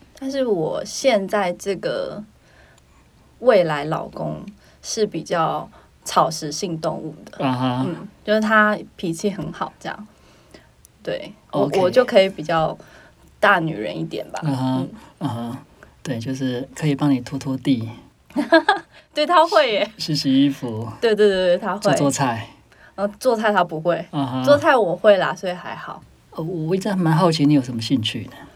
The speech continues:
Speaker 1: 我吗？我不是兴趣就是写作。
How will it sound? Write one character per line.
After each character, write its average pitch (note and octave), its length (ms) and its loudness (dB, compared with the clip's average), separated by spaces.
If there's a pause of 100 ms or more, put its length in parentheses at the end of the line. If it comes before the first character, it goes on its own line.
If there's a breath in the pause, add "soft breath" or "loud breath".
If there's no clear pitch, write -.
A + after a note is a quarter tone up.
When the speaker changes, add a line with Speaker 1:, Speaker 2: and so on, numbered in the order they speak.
(240 loud breath)
Speaker 1:
我 F#3 180 4
吗？ F#3 260 2 (360 loud breath)
我 G3 100 -14
不 G3 60 -8
是 A#3+ 140 -2
兴 C4 220 -4
趣 B3+ 120 -4
就 C4 120 -2
是 B3+ 80 -4
写 - 460 -2
作。 - 260 -2